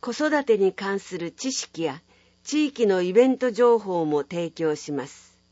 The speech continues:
なお、キューアールコードの読み取りがうまくできないときは、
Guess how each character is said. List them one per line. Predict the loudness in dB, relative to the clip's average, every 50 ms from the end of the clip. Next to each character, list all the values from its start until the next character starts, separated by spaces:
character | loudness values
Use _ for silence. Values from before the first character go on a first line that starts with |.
| _ _ _ _ _ _ _ _ _ _ _ _ _ _ _ _ _ _ _ _ -2
な | -2 0 0 0
お、 | -2 -6 _ _ _ _
キ | -8 -4 -2
ュ | 0 2 2
ー | 2 4
ア | 2
ー | 2
ル | 0 -4
コ | -6 -2 0 0 2
ー | 2
ド | 2 2
の | 2 2
読 | 2 2 2 2
み | 2 2
取 | 4 4 4 4 4
り | 2
が | 2 2 0 2
う | 2 4
ま | 4 4 2
く | 0 -4 -6
で | -6 -6
き | -6 -4 -2
な | 0 0 -2
い | -2
と | -4 -6 -8
き | -6 -6 -6
は、 | -6 -6 -6